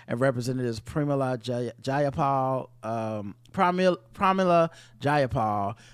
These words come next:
of Washington and Sarah Jacobs of California. The inquiry began in June, a year after the Supreme Court ended the constitutional right to an abortion. So that's another thing. People can find out if you get the morning after pill,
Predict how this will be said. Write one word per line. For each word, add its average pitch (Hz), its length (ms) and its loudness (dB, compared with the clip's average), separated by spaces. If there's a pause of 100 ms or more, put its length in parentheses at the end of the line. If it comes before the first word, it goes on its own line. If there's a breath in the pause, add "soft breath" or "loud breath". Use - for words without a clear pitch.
(140 loud breath)
of 123 240 2
Washington 131 480 -2
and 113 80 -6
Sarah 123 240 -2
Jacobs 113 300 -6
of 110 60 -12
California. 101 640 -6 (260)
The 123 180 -4
inquiry 175 760 2 (160)
began 135 380 0
in 127 120 -4
June, 165 460 0 (500 loud breath)
a 127 160 0
year 139 240 2
after 156 160 0
the 139 80 -4
Supreme 135 360 -4
Court 131 280 0
ended 135 280 -2
the 123 60 -10
constitutional 123 640 -4
right 113 240 -2
to 127 140 -4
an 107 80 -4
abortion. 104 580 -6
So - 160 -8
that's 127 220 -4
another 139 420 -2
thing. 98 400 -10 (360 soft breath)
People 139 200 -2
can 123 140 -8
find 117 340 -4
out 110 240 -4
if 104 140 -14
you 120 100 -8
get 110 160 -8
the 104 80 -8
morning 107 380 -6
after 143 280 -4
pill, 123 800 -4